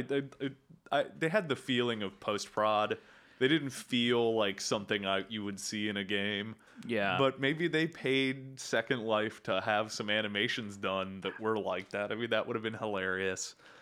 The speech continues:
Speaker 1: But yeah, uh, you're talking about gaming as it is in T V, and, you know, considering we're almost focused, this is making me think of, uh, the D and D community episode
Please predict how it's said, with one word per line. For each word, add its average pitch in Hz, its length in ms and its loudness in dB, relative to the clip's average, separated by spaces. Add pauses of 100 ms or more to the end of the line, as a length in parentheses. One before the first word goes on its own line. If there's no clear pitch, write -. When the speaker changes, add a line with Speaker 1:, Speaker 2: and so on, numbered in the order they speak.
(400)
Speaker 1:
But 120 200 2
yeah, 113 300 6
uh, 104 480 2 (600)
you're 123 400 0 (180)
talking 143 360 0
about 107 480 0
gaming 113 480 -2
as 95 160 -4
it 101 100 -2
is 101 220 -2
in 95 180 -10
T 104 220 -4
V, 110 320 0
and, 90 160 -6 (360)
you 113 80 -6
know, 87 200 -2 (100)
considering 139 460 0
we're 120 120 2
almost 127 380 0
focused, 131 380 0
this 120 180 -4
is 117 100 -6
making 120 320 -2
me 107 140 -4
think 98 400 -4
of, 95 340 -2
uh, 87 380 -2 (420)
the 87 640 -6 (140)
D 113 160 -2
and 104 100 -4
D 101 140 -6
community 101 500 -2
episode 85 600 -8